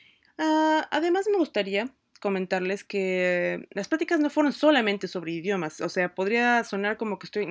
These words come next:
estoy hablando de que fue fascinante la, eh, la plática lingüística, pero también hablaron sobre temas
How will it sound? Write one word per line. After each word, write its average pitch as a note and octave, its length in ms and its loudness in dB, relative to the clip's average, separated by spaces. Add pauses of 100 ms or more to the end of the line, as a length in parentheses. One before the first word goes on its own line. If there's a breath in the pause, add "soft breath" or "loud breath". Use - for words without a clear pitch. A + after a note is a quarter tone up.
estoy F3 240 -2
hablando G3 340 -2
de E3+ 120 -4
que E3 540 -4
fue F#3+ 140 -4
fascinante F#3 840 -2
la, F3+ 220 -2
eh, D#3+ 480 -4
la D#3+ 260 -6 (120)
plática G3 320 -2
lingüística, F#3+ 840 -2 (480 loud breath)
pero A3 220 4
también C#4+ 720 2
hablaron A#3+ 540 0
sobre G#3 300 -4
temas G#3+ 540 -4